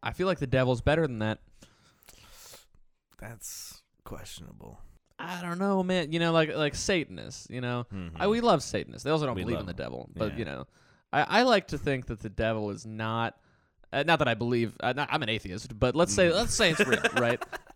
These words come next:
Speaker 1: Let's say the devil's real.
Speaker 2: Yeah, yeah.
Speaker 1: Yeah, I like to believe that he's more, like, vilified, uh, and, like, God's sort of the asshole. God's the one that's like, "Oh, man, you know, these people are gonna burn forever,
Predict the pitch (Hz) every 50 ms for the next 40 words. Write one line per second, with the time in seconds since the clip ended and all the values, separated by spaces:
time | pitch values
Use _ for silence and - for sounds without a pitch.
0 | _ - - - - - 180 185 - - 208 180 156 156 - 139 127 117 117 107
1 | 104 - 101 82 - - - - 214 214 143 110 92 85 113 156 135 98 - -
2 | 123 123 104 - - - 147 185 240 247 226 202 175 - - 151 127 139 131 127
3 | 127 123 117 117 110 110 117 113 156 160 151 139 139 143 139 139 139 131 120 113
4 | 107 98 113 110 110 131 127 123 120 113 - - 101 90 78 71 69 - - -
5 | - 101 98 85 73 78 62 58 - - _ _ - 120 117 113 107 110 107 -
6 | _ _ _ - _ - - 135 123 - 160 160 165 151 147 131 120 - - -
7 | - 139 131 123 113 - 110 110 117 113 113 113 113 113 - - - 92 71 64
8 | - - _ - - _ _ _ _ _ 117 139 175 240 269 190 139 156 151 143
9 | 143 139 131 131 127 - - 127 120 107 104 - - - 131 127 123 120 117 113
10 | 117 120 117 117 113 110 117 117 113 110 107 123 135 139 - - - 139 131 123
11 | - 120 117 113 107 120 110 107 - - - 131 131 131 127 120 117 104 127 120
12 | 117 120 117 104 107 110 107 107